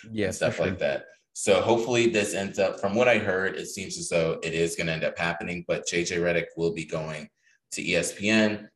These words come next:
Speaker 2: The other thing I wanted to end up just bringing up is, so before we dive into two teams, what have been your thoughts so far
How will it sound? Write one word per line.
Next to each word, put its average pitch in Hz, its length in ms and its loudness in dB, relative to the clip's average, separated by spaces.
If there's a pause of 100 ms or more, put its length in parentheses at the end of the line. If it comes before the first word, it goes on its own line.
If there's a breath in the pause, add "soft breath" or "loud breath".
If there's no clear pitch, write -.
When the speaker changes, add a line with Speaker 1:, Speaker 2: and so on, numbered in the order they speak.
(120)
Speaker 2:
The - 100 -2
other 135 200 6
thing 127 260 0
I 107 80 4
wanted 95 300 -2
to 85 100 -4
end 85 160 -2
up 78 140 2
just 82 240 -8
bringing 80 260 -4
up 76 280 0 (960)
is, 90 280 2
so 98 120 0
before 127 240 2
we 131 100 4
dive 101 220 4
into 98 160 -2
two 90 220 -8
teams, 87 480 -4
what 123 100 0
have 156 80 0
been 143 160 2
your 107 140 0
thoughts 82 260 2
so 85 140 -2
far 73 360 0